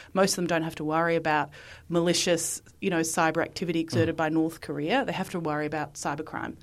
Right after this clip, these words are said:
Speaker 2: Mm.
Speaker 1: Uh, but we just haven't seen that, and I don't know why that is. Tom and I talk about it quite a lot. Um, you know, I
Speaker 2: Is
Speaker 1: don't
Speaker 2: it a
Speaker 1: know.
Speaker 2: generational thing? Uh,
Speaker 1: I just think on the,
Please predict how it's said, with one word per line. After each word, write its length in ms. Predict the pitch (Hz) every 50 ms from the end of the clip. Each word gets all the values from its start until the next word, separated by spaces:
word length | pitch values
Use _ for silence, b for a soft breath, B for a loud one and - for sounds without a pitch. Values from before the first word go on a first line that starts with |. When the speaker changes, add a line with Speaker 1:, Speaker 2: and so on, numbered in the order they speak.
| B B
Speaker 2:
Mm. 240 | B 120 110 101 101 - -
Speaker 1:
Uh, 320 | - 180 170 160 160 156
but 180 | 156 - 196 -
we 80 | 202 196
just 140 | 233 233
haven't 200 | - 196 196 170
seen 260 | 165 - 165 160 170 165
that, 200 | 147 - - -
and 60 | -
I 40 | 170
don't 140 | 165 196 -
know 100 | 160 151
why 160 | 147 - -
that 180 | - - - -
is. 400 | - - - - - 180 - -
Tom 200 | - - 180 170
and 60 | 156
I 60 | 151
talk 220 | 151 - 156 151
about 180 | 147 143 131 135
it 140 | - - - -
quite 200 | - - 147 139
a 60 | 131
lot. 400 | 147 143 147 - - - - - - -
Um, 440 | 170 160 156 147 143 143 143 151 147 - - _ _ - B B B B B B B B B B B B B B B B B B B B B B B _ -
you 80 | - -
know, 60 | -
I 60 | -
Speaker 2:
Is 60 | 156 -
Speaker 1:
don't 160 | - - 127
Speaker 2:
it 80 | 113
a 60 | 151 139
Speaker 1:
know. 80 | 139
Speaker 2:
generational 420 | 123 131 147 147 - 185 180 175 165
thing? 300 | - 185 185 190 190 180 - - -
Uh, 380 | 139 127 123 120 120 120 117 117 117 B B B B B B B B -
Speaker 1:
I 80 | - -
just 160 | - - - -
think 240 | - 220 190 - 190
on 100 | 180 170
the, 160 | 165 165